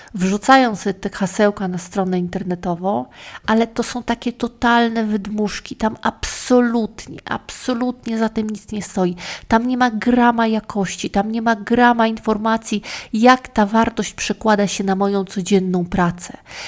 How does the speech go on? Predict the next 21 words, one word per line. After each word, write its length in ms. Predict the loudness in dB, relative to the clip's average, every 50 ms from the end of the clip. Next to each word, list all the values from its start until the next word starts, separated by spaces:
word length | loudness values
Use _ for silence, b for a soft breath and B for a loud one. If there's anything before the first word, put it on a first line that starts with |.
| B B -2
jak 300 | 4 4 4 4 4 4
ta 140 | 4 4 6
wartość 500 | 6 6 4 4 2 -2 -6 -6 -6 -8
wpływa 440 | -6 0 2 4 4 4 4 2 0
na 120 | -2 -4
sposób 480 | -4 -4 -4 -4 -2 0 0 -2 -2 -4
kontaktu 540 | -8 -8 -2 0 0 0 0 -2 -6 -8
z 100 | -8 -8
klientem, 600 | -8 -6 -2 0 2 2 2 2 -2 -6 -10 -12 B B B B B B B 4
jak 220 | 4 4 4 4
ta 140 | 2 2 4
wartość 420 | 6 6 6 4 4 0 -2 0
będzie 300 | 0 -2 -4 -4 -4 -6
wpływać 580 | -6 -2 0 0 2 2 2 0 -2 -2 -6 -4
na 340 | -2 0 0 0 0 -2 -4 -8 _ _
prowadzenie 680 | 2 2 4 6 6 6 6 6 4 2 2 0 -2 -6
klienta 480 | -6 -6 -4 -2 -2 -2 -2 -4 -6
przez 300 | -6 -6 -8 -6 -6 -2
całą 260 | 0 2 2 2 0 -2
ścieżkę 480 | -6 -4 -4 -4 -4 -2 -2 -2 0
zakupową. 760 | 0 0 -4 -4 -8 -10 -2 0 0 0 0 -2 -6 -10 -14